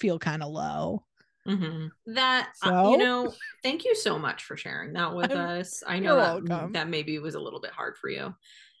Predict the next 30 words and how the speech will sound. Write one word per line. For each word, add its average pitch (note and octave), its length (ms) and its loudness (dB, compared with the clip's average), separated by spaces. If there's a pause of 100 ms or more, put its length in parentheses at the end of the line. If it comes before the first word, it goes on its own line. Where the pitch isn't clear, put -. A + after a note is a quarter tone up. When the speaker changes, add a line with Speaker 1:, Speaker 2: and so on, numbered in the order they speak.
(140)
Speaker 2:
Um, F#3 600 2
that's E3+ 320 2
so E2+ 760 -6
funny. - 540 -16 (300)
I F#3 60 2
Speaker 1:
Yeah. F3 220 2
Speaker 2:
love F3+ 160 -4
that. A#1+ 360 -8 (300)
Speaker 1:
Sorry, A#3+ 380 6
Speaker 2:
I - 20 6
Speaker 1:
Sister A3+ 400 6
Terry. F#3+ 720 6
I A#3+ 120 4
pulled A#3 340 4
the A3+ 80 6
wool F#3 260 2
over F3 220 -4
your F3+ 200 -6
eyes. A3+ 480 -6
Speaker 2:
<laughs> - 1500 -6
That's F3 300 0
so D#3 240 -4
interesting. E3 460 -6
Yeah, F3 300 2
I G3+ 140 2
was F4 180 4
the C4+ 80 -6
same E3+ 280 -2
way. E3 260 0
I, F3 440 0